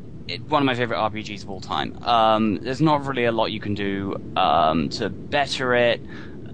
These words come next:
The fact that they remade it for the D S was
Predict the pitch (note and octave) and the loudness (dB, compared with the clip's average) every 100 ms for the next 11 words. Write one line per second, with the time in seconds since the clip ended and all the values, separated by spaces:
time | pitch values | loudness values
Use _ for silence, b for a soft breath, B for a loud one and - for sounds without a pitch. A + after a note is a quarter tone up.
0 | C3 C#3 B2+ D#3 C#3+ A#2 A#2 A2+ A#2+ A2+ | -2 -2 0 -2 -2 -4 -4 -4 -2 -2
1 | A2 G2+ - G#2 - A2 G#2+ G#2 G#2 - | -2 -4 -8 -12 -6 -2 0 0 0 -6
2 | - F#2+ F#2+ - - | -8 -8 -8 -8 -8